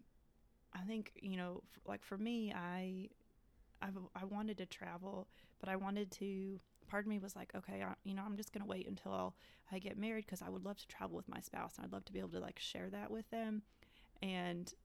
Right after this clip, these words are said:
but then I, I had this kind of realization last spring. I was like, "I don't have to wait till I'm married to travel." And so then me and one of my best friends went to Iceland together. Like, you don't have to wait until your life looks exactly how you wanted it to enjoy it. So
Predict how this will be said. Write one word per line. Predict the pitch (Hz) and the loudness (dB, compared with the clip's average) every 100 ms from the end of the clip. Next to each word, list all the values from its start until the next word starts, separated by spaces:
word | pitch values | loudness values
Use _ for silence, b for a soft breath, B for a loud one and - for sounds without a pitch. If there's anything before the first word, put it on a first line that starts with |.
| - | -4
but | 196 | 0
then | 208 | 2
I, | 196 175 | 4 4
I | |
had | 185 190 | 2 2
this | 185 | 0
kind | - 170 | 2 2
of | |
realization | 170 170 170 175 175 175 | 4 2 2 0 0 0
last | 170 175 | 0 0
spring. | - 196 | -2 -2
I | 196 | -2
was | 190 | -4
like, | 185 | -6
"I | 226 | -4
don't | 392 | -2
have | 262 240 | 0 -2
to | 185 | -2
wait | 165 170 160 | 0 0 0
till | - | -4
I'm | 160 151 | -4 -2
married | 156 156 175 | -4 -2 -4
to | - | -6
travel." | - 160 165 202 226 B B B - | -6 -2 -2 -2 -4 B B B -4
And | 196 | -2
so | 202 | 0
then | 208 202 | 0 2
me | 214 214 | 2 4
and | 208 196 - | 2 0 0
one | 196 | 0
of | 202 | 0
my | 196 | 2
best | 185 - | 0 0
friends | 190 196 185 | 0 0 2
went | 180 196 | 0 0
to | 180 170 165 | 0 0 0
Iceland | 202 233 170 175 | -2 -2 -4 -4
together. | - - - - B B B | -4 -4 -4 -6 B B B
Like, | 185 | 0
you | 214 | 4
don't | 214 220 | 4 4
have | 190 208 - | 2 -2 0
to | 196 185 170 175 - - - - | 0 2 2 0 -6 -20 -18 2
wait | 185 185 165 - | 4 6 2 -2
until | 170 180 | -4 -2
your | 170 165 | 0 2
life | 170 165 - | 0 0 0
looks | 165 - | -2 -2
exactly | 175 165 - | -6 -4 -4
how | 165 165 | -4 -2
you | 165 | -2
wanted | 160 156 185 | -2 -2 -2
it | 190 - | -4 -4
to | 170 | -4
enjoy | 165 - 160 156 | -2 -2 -2 -2
it. | - - - b b b b b b - - - - - - - - - - | -2 -4 -10 b b b b b b -20 -20 -20 -20 -20 -16 -14 -14 -18 -18
So | - | -8